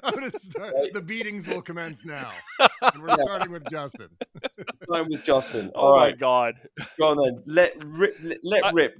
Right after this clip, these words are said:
Speaker 2: Just tell me what you think. Like, I just wanna know what you guys think, because I was pretty damn shocked by the whole thing. Um, but I wanna get your reaction,
Speaker 3: I, you know,
Speaker 2: Justin.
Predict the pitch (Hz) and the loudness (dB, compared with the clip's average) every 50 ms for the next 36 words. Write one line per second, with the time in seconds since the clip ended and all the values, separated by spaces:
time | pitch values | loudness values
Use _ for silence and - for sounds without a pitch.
0 | - - - - - - - 214 214 202 190 180 175 180 160 165 170 156 - 160 | -12 -10 -10 -10 -8 -4 0 0 0 0 0 -2 -2 -4 -4 -6 -10 -8 -4 -2
1 | 131 113 98 98 110 113 113 - 120 143 170 165 175 190 - 185 185 165 156 147 | -2 -2 -4 -4 -4 -4 -2 0 0 0 0 0 -4 -10 -8 -6 -6 -4 -2 2
2 | 147 143 139 139 135 131 113 104 117 120 104 - 120 113 110 - - 127 107 95 | 4 4 4 4 2 -2 -6 -8 -10 -10 -2 0 0 2 0 -2 -6 -8 -8 -8
3 | - - - 107 - 123 113 107 113 120 131 139 135 127 120 113 _ _ - 131 | -8 -16 -20 -16 -10 -10 -8 -4 -2 0 0 0 -2 -4 -10 -12 _ _ -16 -14
4 | 120 107 - 110 107 107 101 98 - - 110 95 - _ _ _ - 85 85 - | -14 -10 -6 -4 -4 -4 -4 -8 -10 -8 -8 -8 -8 _ _ _ -14 -14 -12 -10
5 | - 104 101 92 - - 104 95 - - _ _ _ _ _ _ _ _ _ _ | -8 -8 -8 -10 -10 -10 -10 -10 -10 -12 _ _ _ _ _ _ _ _ _ _
6 | _ - 101 101 101 98 98 98 98 98 95 90 _ _ _ _ _ - 113 110 | _ -8 -4 -4 -2 -2 -2 -4 -4 -8 -10 -14 _ _ _ _ _ -2 -2 -2
7 | 101 - _ _ _ _ _ _ _ _ _ _ _ _ _ _ _ _ _ _ | -2 -2 _ _ _ _ _ _ _ _ _ _ _ _ _ _ _ _ _ _
8 | _ _ _ _ _ _ _ - 151 165 180 196 180 185 202 175 185 190 175 180 | _ _ _ _ _ _ _ -10 -10 -8 -8 -8 -8 -8 -8 -4 -4 -2 0 2
9 | 190 190 190 185 - 202 110 98 - 208 233 247 247 233 - 98 | 2 2 2 0 -2 -8 -10 -4 0 2 4 4 2 2 -2 -10